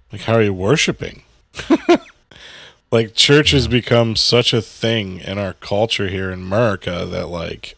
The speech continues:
Speaker 1: as a Christian, and probably as other, whatever, denominations or beliefs or religions, <clears throat> you know, eh, that if you,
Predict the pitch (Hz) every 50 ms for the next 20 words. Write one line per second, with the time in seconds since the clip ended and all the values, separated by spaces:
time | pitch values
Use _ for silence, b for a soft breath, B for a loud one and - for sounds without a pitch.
0 | - - 104 95 95 92 - - - - 117 135 - - - 101 90 90 95 95
1 | - _ _ _ _ _ b b b b b b b b b b b b b b
2 | b b b - 359 330 - - 220 220 175 156 147 131 127 120 110 101 - -
3 | - - _ _ _ _ - - 110 110 104 104 101 98 95 90 87 _ _ _
4 | _ _ _ _ _ _ _ _ _ - - 95 92 92 92 92 92 95 101 127
5 | 120 _ _ - 101 101 101 101 98 98 95 101 98 - - 98 95 95 95 90
6 | 90 85 85 90 92 95 95 95 95 95 92 - - - - 87 80 78 - -
7 | - - - 95 95 95 92 92 95 92 95 95 95 - - - _ _ b b
8 | b b b b b b b b b _ _ - 165 180 170 165 160 143 120 110
9 | 98 90 90 _ _ _ _ _ _ _ _ _ _ _ _ b b b b b
10 | b b b b b b b _ _ _ _ _ - 113 113 104 95 95 98 98
11 | 101 - _ - 104 110 - _ - 104 107 104 107 - - _ _ _ _ _
12 | _ _ _ _ _ _ _ _ _ _ _ _ _ _ _ _ - 117 - -
13 | 120 117 110 98